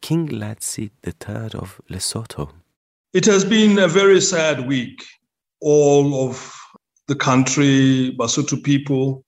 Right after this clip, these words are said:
Speaker 2: in a state of deep sorrow as a result of the tragic loss of Her Majesty Queen Elizabeth the Second. Lesotho and Basotho in general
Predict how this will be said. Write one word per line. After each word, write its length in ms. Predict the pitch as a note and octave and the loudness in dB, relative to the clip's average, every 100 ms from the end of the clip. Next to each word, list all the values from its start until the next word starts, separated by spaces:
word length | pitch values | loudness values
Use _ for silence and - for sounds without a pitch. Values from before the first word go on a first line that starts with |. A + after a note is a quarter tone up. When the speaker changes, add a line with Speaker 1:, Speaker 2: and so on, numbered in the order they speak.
| - | 0
Speaker 2:
in 140 | C#3 | 2
a 80 | C3+ | 2
state 360 | - D3+ C3+ | 2 2 2
of 400 | C3+ A#2+ A2+ - - - _ | 0 -2 -4 -12 -18 -20 _
deep 240 | D3+ C#3+ - | 0 0 0
sorrow 720 | - B2 A#2+ C#3 F#3 A3 - _ _ _ - D#3+ | 0 2 4 2 -2 -8 -14 _ _ _ -10 -2
as 180 | C3 | 2
a 60 | C#3 | 4
result 640 | B2+ A#2+ C3 C3 B2+ B2 | 4 4 4 4 4 0
of 240 | C#3+ A2+ A2 | -2 -2 -2
the 480 | A#2+ A#2+ A#2 A2+ A#2 | 0 2 2 0 -4
tragic 400 | C#3 B2 B2+ A2+ | -4 -4 -4 -2
loss 420 | A#2+ A#2 - - | 0 0 -4 -6
of 160 | B2 A#2 | -8 -6
Her 160 | B2 | -2
Majesty 560 | A#2 A#2+ A#2 A#2 - A2+ - | 0 0 -2 -8 -8 -10 -4
Queen 180 | B2+ | 0
Elizabeth 420 | A#2 A#2 A#2 A2+ G#2+ | 0 -2 -4 -8 -10
the 80 | A2 | -10
Second. 360 | - C3 - - _ _ - | -8 -8 -8 -20 _ _ -8
Lesotho 1000 | C3 - D#3 D3+ E3+ D#3 D3+ D3 D3+ D3 - | -4 0 2 2 4 4 4 2 -2 -6 -10
and 180 | C3+ C3+ | -2 0
Basotho 460 | B2+ A#2+ D#3 D#3 C#3+ | 0 0 0 2 2
in 100 | C3 | 4
general 840 | C#3 D3 C#3+ A#2+ A2 A#2 C#3+ - | 2 0 0 0 -2 -4 -8 -16